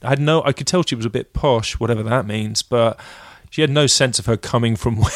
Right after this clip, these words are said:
she came from, and she invited loads of people to this party, and we all got on a train, and we went all the way up to Scotland. And I remember we travelled in this bus and ended up, went through, like, a forest over a hill, and we ended up in this, like, palace. I mean, there's no other word for it. Like, it was like the Palace of Versailles. I was, I can remember being like, "What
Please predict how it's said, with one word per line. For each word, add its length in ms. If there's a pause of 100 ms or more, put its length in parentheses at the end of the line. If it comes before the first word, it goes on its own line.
(140)
she 240
came 280
from, 300 (340)
and 160
she 120
invited 340
loads 220
of 60
people 180
to 80
this 120
party, 380
and 40
we 60
all 100
got 100
on 80
a 40
train, 520
and 120
we 60
went 300
all 120
the 80
way 120
up 100
to 120
Scotland. 500 (320)
And 80
I 20
remember 160
we 100
travelled 400
in 100
this 120
bus 400
and 100
ended 200
up, 80
went 160
through, 100
like, 140
a 20
forest 380
over 180
a 40
hill, 260
and 80
we 80
ended 200
up 160
in 60
this, 180
like, 160 (240)
palace. 540
I 20
mean, 140
there's 220
no 180
other 220
word 240
for 160
it. 120 (360)
Like, 240 (240)
it 120
was 100
like 140
the 80
Palace 360
of 80
Versailles. 360
I 100
was, 180
I 120
can 160
remember 180
being 220
like, 260
"What 140